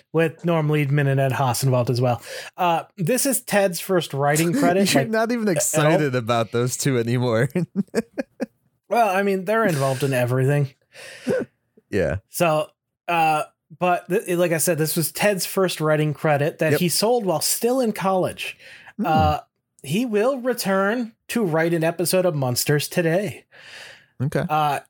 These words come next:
Speaker 1: other shows he has writ-, uh, written on is, uh, the Smothers Brothers Comedy Hour, The Jonathan Winter Show, Sanford and Son, Sanford,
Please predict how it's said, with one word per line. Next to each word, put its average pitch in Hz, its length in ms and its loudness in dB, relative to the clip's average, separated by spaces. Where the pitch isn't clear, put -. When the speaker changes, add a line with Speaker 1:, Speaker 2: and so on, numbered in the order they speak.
Speaker 1:
other 208 260 0
shows 165 440 0
he 160 160 0
has 143 300 0
writ-, 143 300 -2
uh, 135 240 2
written 143 260 0
on 147 280 2
is, 143 280 0
uh, 139 180 2
the 139 140 0
Smothers 180 600 0
Brothers 131 440 0
Comedy 151 480 0
Hour, 143 400 -2
The 160 160 0
Jonathan 175 560 0
Winter 160 300 0
Show, 143 540 0
Sanford 240 500 -2
and 143 140 0
Son, 156 440 0
Sanford, 180 720 -2